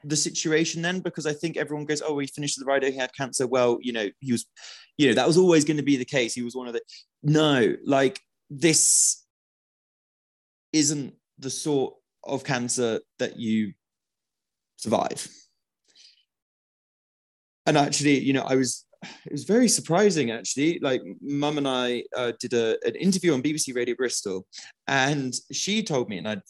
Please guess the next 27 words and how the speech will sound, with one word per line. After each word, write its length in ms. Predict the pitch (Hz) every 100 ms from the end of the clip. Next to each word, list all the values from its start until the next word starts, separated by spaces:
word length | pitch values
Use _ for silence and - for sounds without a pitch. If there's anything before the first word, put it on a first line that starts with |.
| - - 120 - -
and 160 | 123 110
I 60 | 117
never 240 | 160 170
heard 180 | 135 123
this 160 | 92
before. 300 | - - 80
She 120 | - 104
said, 280 | 107 92 - - _
um, 380 | 98 95 92 92 _ - - _ _ _ -
you 100 | 117
know, 60 |
"My 120 | 110
friends 320 | 107 214 220 196
would 100 | 160
ask 300 | 151 151 -
me, 300 | 147 143 139
you 80 | 139
know, 120 | 123
like, 180 | 120 120
'Are 40 |
you 120 | 120
looking 260 | 123 - 120
forward 440 | - 127 123 120
to 140 | - 113
sort 180 | - 104
of, 140 | 110
like, 240 | 110 104